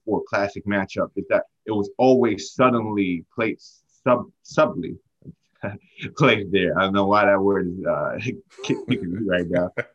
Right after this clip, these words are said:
Speaker 1: Uh, but it, it was, it was subtly placed there, um, for the growth of Pro-Am, you know what I mean? Um, so people be like, "Oh, what's N P B A? What's W R?" Even if you,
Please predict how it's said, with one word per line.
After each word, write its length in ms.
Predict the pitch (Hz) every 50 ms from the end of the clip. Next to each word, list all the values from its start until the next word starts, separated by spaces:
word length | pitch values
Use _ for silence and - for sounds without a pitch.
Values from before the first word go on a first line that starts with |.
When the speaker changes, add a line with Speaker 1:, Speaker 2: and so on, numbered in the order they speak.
| - - - -
Speaker 1:
Uh, 380 | 104 98 92 90 87 87 92 92 -
but 240 | 107 104 95 -
it, 220 | 135 135 143 147 135
it 60 | 123
was, 180 | 120 117 117 117 - -
it 160 | - - 120
was 200 | 127 120 - -
subtly 320 | 151 165 156 156 156 147
placed 280 | - - 143 131 127 131 -
there, 260 | 113 107 104 104 101 101 - _ _ _ _ _ _ -
um, 680 | 107 107 104 104 101 101 98 95 95 92 90 87 76 - _ _ _ _ _ _ _ _ _ _ _ _
for 120 | - 120 107
the 40 | 98
growth 300 | 90 113 110 98 - -
of 120 | 85 -
Pro-Am, 380 | - 98 90 76 58 - - - _ _
you 80 | - 92
know 80 | 92 90
what 80 | 87
I 60 | 87
mean? 300 | 87 87 87 85 90 - - _
Um, 360 | - 87 87 85 82 82 80 76
so 100 | - -
people 240 | - - 113 95 95
be 120 | 92 95 -
like, 80 | - 147
"Oh, 80 | 151
what's 260 | 120 147 175 - -
N 100 | 156 165
P 120 | 151 175 170
B 180 | 151 165 175
A? 200 | 180 170 135 -
What's 180 | 101 113 143 139
W 420 | - 165 165 143 156 165 156 170
R?" 160 | 175 156 - -
Even 220 | - 143 143 147 143
if 80 | 135 135 127
you, 260 | 117 107 104 -